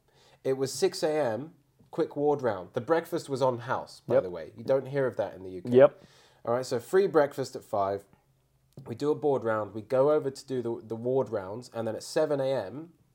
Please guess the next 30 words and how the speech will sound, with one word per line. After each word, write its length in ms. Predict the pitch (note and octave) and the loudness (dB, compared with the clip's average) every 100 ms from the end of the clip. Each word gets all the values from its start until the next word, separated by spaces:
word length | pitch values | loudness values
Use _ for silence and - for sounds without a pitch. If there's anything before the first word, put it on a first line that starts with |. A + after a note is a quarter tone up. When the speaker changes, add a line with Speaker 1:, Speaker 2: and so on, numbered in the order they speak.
| - | -8
Speaker 1:
we've 220 | B2 A#2+ | -6 -2
got 200 | B2 - | -2 -2
the 60 | A#2 | -4
trauma 320 | - A#2+ A2+ | -2 -2 -2
meeting, 440 | G2+ G2+ - - _ _ _ _ - | -8 -14 -18 -20 _ _ _ _ -12
right? 260 | A#2 B2+ - _ - _ | -6 -6 -8 _ -20 _
That 180 | E3 F#3 | -2 0
means 400 | F#3+ G3 D3+ A#2 | 4 6 6 0
by 240 | - B2+ - | 0 0 0
eight 280 | D3 D#3+ E3+ | -2 -2 0
A 160 | D3+ | 0
M, 240 | D#3 G2+ G2 | 0 -2 -2
we 100 | A#2+ | -2
are 140 | A#2 | -2
actually 440 | C3+ C3+ - B2 A#2 | -2 -4 -4 -6 -6
scrubbing 440 | - C3 A2+ A#2 | -4 -4 -2 -2
in 280 | A#2+ F2+ E2+ | -2 -4 -10
for 80 | - | -12
theatres. 640 | G#2+ A2+ G#2+ - - - _ _ _ _ _ _ _ _ - | -2 -2 -2 -8 -20 -20 _ _ _ _ _ _ _ _ -10
You, 180 | D#3+ F3+ | 0 0
you 180 | F3 E3+ | 2 0
contrast 580 | F#3+ F3+ G#3 G#3+ A3 | -2 2 4 4 4
that 200 | G3+ D#3 | 2 0
to 100 | C#3 | 2
the 40 | D#3+ | 0
other 120 | D3 | 0
side 200 | C#3+ D3 | 0 0
of 60 | B2+ | 0
the 60 | |
pond. 480 | B2 D#3 C3+ G2 F#2+ | -4 2 2 2 -8